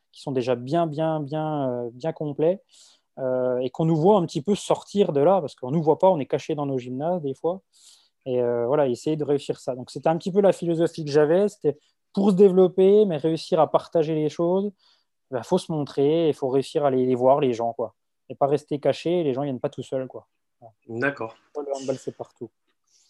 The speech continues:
Speaker 2: Alors, euh, autre question, euh, qui va être compliquée pour toi.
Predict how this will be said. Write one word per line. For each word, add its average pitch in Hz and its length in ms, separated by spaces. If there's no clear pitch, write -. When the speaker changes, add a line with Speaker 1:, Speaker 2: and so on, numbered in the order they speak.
Speaker 2:
Alors, 139 560
euh, 117 760
autre 170 280
question, 143 640
euh, 110 100
qui 113 180
va 113 80
être 110 120
compliquée 113 380
pour - 200
toi. 180 380